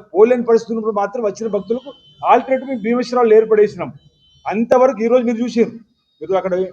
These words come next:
పనులు ఏం లోపల జరుగుతలేవు కాబట్టి భక్తులు దర్శనం చేసుకున్నారు. వాళ్ళు వచ్చి ఈరోజు ఒక ధర్నానా లేకపోతే వాళ్ళకు రిప్రజెంటేషనా, వాళ్ళకు భక్తుల ఆలోచనకు అనుగుణంగా భక్తుల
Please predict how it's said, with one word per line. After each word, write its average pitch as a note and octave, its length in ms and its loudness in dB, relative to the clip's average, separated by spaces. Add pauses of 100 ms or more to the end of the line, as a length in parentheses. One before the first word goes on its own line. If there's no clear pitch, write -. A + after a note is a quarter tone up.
(160)
పనులు G3 280 -2
ఏం G#3 160 2
లోపల G3+ 260 2
జరుగుతలేవు G#3+ 400 4
కాబట్టి A3 300 -2
భక్తులు A3+ 280 -12 (420)
దర్శనం G3 260 -4
చేసుకున్నారు. D#3+ 480 -2
వాళ్ళు G#3 180 4
వచ్చి G#3 160 -8
ఈరోజు A3 260 2 (460)
ఒక D3+ 100 -8 (120)
ధర్నానా F3+ 480 -2 (100)
లేకపోతే F3 280 -2
వాళ్ళకు D#3+ 260 -6
రిప్రజెంటేషనా, F3+ 640 -8
వాళ్ళకు F#3+ 280 -4
భక్తుల F#3+ 240 -4 (120)
ఆలోచనకు F3+ 460 -6
అనుగుణంగా F3+ 420 -6 (440)
భక్తుల D#3 280 -2